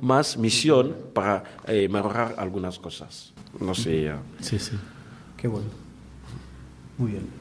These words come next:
Speaker 3: Y, eh, y allí le echarán de menos, su familia, todo, no sé, porque claro, tanto tiempo aquí, ¿verdad? Va, ¿alguna vez ha vuelto a visitarles o, o no ha podido? ¿O cómo
Speaker 1: Sí.
Speaker 3: lo
Speaker 1: Y he ido ya una vez.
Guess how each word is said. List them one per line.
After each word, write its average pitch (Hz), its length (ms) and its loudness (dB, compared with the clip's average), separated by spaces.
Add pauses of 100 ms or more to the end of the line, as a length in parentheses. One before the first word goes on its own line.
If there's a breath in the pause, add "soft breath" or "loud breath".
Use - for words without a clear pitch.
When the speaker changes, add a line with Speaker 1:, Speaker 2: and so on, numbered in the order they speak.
(160)
Speaker 3:
Y, 123 360 4
eh, 110 100 2 (440)
y 139 100 -8
allí 135 140 -4
le 156 80 0
echarán 139 300 6
de 131 80 8
menos, 165 240 8
su - 60 -10
familia, 131 440 6
todo, 135 220 10
no 120 80 8
sé, 147 160 8
porque 120 220 6
claro, 135 260 8
tanto 123 220 8
tiempo 127 240 8
aquí, 147 160 6
¿verdad? 135 280 8 (160)
Va, 123 100 6
¿alguna 131 380 8
vez 139 200 8
ha 135 140 12
vuelto 139 580 10
a - 20 10
visitarles 165 680 6
o, 131 60 4
o 127 380 4
no 127 100 10
ha - 60 2
podido? 156 400 10
¿O 123 40 8
cómo 120 220 6
Speaker 1:
Sí. 120 60 8
Speaker 3:
lo 113 140 4 (720 loud breath)
Speaker 1:
Y 120 280 6
he 143 80 6
ido 113 240 8
ya 110 260 10
una 107 220 4
vez. - 340 4